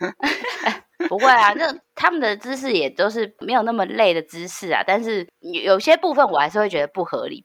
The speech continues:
Speaker 2: 譬如说那个红血球在身体里面的，的运转的时间，然后反正它永远都是同一个红血球，你就觉得，哦，这红血球是从我出生到现在一直都在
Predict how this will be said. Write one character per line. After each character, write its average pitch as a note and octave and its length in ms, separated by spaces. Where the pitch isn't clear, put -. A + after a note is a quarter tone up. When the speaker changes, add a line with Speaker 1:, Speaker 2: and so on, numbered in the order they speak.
Speaker 2:
譬 C#4 240
如 G3 160
说 F#3+ 1080
那 A3 120
个 D#3+ 960
红 A3 260
血 G3 300
球 D#3 420
在 B3 160
身 A#3 220
体 F#3+ 160
里 D#3+ 160
面 F#3+ 240
的， D3+ 360
的 D#3 120
运 G#3 260
转 C3+ 240
的 C3+ 80
时 C#3 320
间， D#3 520
然 F3 100
后 A3+ 60
反 F#3+ 140
正 F#3+ 60
它 B3 80
永 G#3 160
远 E3+ 80
都 F#3 80
是 G3+ 80
同 D3+ 180
一 D3+ 40
个 D#3 80
红 D3+ 160
血 C#3 120
球， B2 160
你 C3 60
就 F3 100
觉 D3+ 140
得， C3 180
哦， G#3+ 120
这 A#3+ 120
红 G#3 180
血 G3+ 100
球 E3 140
是 G3+ 80
从 G3 120
我 - 60
出 F#3+ 200
生 G3 160
到 F3+ 120
现 F3 140
在 D#3 200
一 F#3+ 80
直 D#3+ 120
都 E3+ 140
在 D#3 260